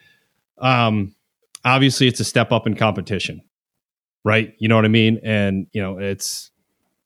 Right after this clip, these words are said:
again, it's gonna be interesting to see what he does moving forward, how much of an impact that, you know, he'll have. I mean, obviously there's been guys that have, you know, tried to do this in, in years past, and some been successful, some haven't been.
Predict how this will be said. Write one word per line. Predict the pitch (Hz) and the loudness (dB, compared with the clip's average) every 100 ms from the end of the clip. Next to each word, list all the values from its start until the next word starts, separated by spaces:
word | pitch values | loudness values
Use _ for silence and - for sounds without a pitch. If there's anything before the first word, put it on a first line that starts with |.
| - | -12
again, | 98 123 92 | -2 -2 -2
it's | |
gonna | - 98 | -4 -2
be | 107 | -4
interesting | - 101 101 | -4 -8 -8
to | |
see | - 113 | -4 0
what | 101 | 0
he | 104 | 0
does | 104 98 | 0 0
moving | 104 101 | 0 -2
forward, | 95 - 107 98 | -4 -2 -2 0
how | 104 | 0
much | 104 104 | 2 0
of | 95 | -4
an | 98 - | -8 -6
impact | 104 98 104 101 - _ - - _ | -6 -4 -4 -4 -8 _ -20 -20 _
that, | 113 107 - _ _ _ _ - | 0 0 -4 _ _ _ _ 2
you | 113 | 2
know, | 98 - | 2 0
he'll | 135 123 | 0 2
have. | 127 143 87 - | 0 0 -4 -6
I | 104 | -2
mean, | 104 | 0
obviously | 107 98 | 0 0
there's | 107 95 | -2 0
been | 107 92 | 0 2
guys | 98 101 | 2 2
that | 101 95 | 2 0
have, | 90 - _ - | -2 -8 _ -8
you | 95 | -8
know, | 87 | -8
tried | - 110 101 | -2 0 2
to | 95 | 0
do | 101 | 0
this | 104 101 - | 2 0 -2
in, | 90 90 | -4 -4
in | 95 92 | -4 -2
years | 101 95 | -2 -4
past, | - 98 98 113 - | -4 -2 0 -2 -4
and | 87 | -4
some | 107 95 | -2 0
been | 98 | -2
successful, | 92 95 110 107 127 | -4 -2 0 0 -2
some | - 123 | -2 -2
haven't | 110 120 90 | -2 -4 -6
been. | 85 | -12